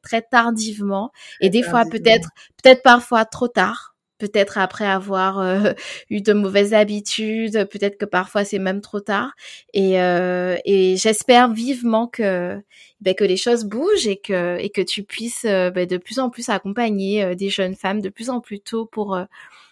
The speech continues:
Speaker 1: pour que
Speaker 2: Oui.
Speaker 1: les habitudes changent, en fait. C'est tellement, c'est tellement important. Tellement, tellement
Speaker 2: Oui.
Speaker 1: important.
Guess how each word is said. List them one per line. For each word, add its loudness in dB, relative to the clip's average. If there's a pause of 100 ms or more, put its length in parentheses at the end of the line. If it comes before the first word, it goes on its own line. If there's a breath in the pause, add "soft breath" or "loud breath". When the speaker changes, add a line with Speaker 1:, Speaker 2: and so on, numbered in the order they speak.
(140 loud breath)
Speaker 1:
pour 0
que 2
Speaker 2:
Oui. 4
Speaker 1:
les 6 (120)
habitudes -6
changent, 0
en -8
fait. -12
C'est -10
tellement, 0
c'est -10
tellement -4
important. -6 (420)
Tellement, -2
tellement -4
Speaker 2:
Oui. -4
Speaker 1:
important. -4